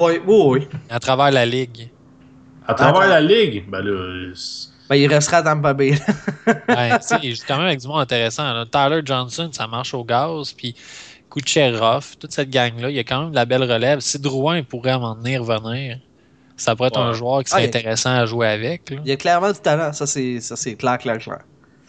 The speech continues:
Speaker 3: Ben,
Speaker 1: Mais
Speaker 3: d'après moi, Drouin, son destin est relié totalement à Stamkos. Je me dis que s'il est pas échangé là, c'est parce que Stamkos, il, c'est pas clair encore. Puis aussitôt qu'il va être, mettons qu'il signe à, à Tampa Bay, je suis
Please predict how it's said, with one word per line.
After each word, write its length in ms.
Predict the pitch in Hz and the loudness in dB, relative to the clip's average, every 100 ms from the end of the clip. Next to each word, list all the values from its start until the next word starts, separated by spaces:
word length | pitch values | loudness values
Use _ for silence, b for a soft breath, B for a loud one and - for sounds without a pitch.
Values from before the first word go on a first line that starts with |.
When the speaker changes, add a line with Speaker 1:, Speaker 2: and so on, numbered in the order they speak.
| B B B B | B B B B
Speaker 3:
Ben, 60 | 147 | 4
Speaker 1:
Mais 120 | 175 | 4
Speaker 3:
d'après 140 | 135 180 | 4 2
moi, 160 | 220 - | 0 -2
Drouin, 480 | 135 127 120 127 160 | -2 2 4 4 2
son 160 | - 104 | 0 0
destin 280 | 104 - | 0 2
est 200 | 143 107 | 0 2
relié 420 | 104 117 117 127 - | 2 2 4 2 2
totalement 480 | 165 - 113 120 | 0 2 0 0
à 40 | 123 | -2
Stamkos. 640 | - 98 123 120 - - - - | -2 -2 0 -2 -4 -14 -18 -18
Je 140 | - 117 | -8 -4
me 80 | 113 | 0
dis 220 | 135 170 | 0 2
que 300 | 143 147 151 | 6 6 6
s'il 240 | 151 170 | 2 2
est 40 | 165 | 4
pas 100 | 185 | 4
échangé 420 | 175 151 127 123 | 4 4 6 6
là, 160 | 139 | 4
c'est 80 | 160 | 2
parce 140 | - - | 0 -4
que 100 | 123 | -4
Stamkos, 600 | - 117 117 131 127 - | -2 -2 2 2 2 -2
il, 160 | 104 101 B B B | -6 -10 B B B
c'est 120 | - - | -6 0
pas 100 | 120 | 4
clair 340 | 127 123 104 | 6 6 4
encore. 440 | 98 90 98 - - b b b _ _ _ _ | 0 0 -2 -4 -18 b b b _ _ _ _
Puis 80 | 127 | 2
aussitôt 360 | 127 - 185 | 2 4 2
qu'il 320 | 170 151 131 127 | 2 0 2 4
va 120 | 127 | 4
être, 100 | 123 - | 2 -2
mettons 280 | 127 123 175 | -4 0 0
qu'il 100 | 165 | 0
signe 220 | - 156 127 | 2 4 4
à, 180 | 120 | 4
à 80 | 107 | 2
Tampa 260 | 107 101 117 | 2 0 2
Bay, 140 | 135 | 2
je 180 | 117 - | 2 -4
suis 80 | 92 | -10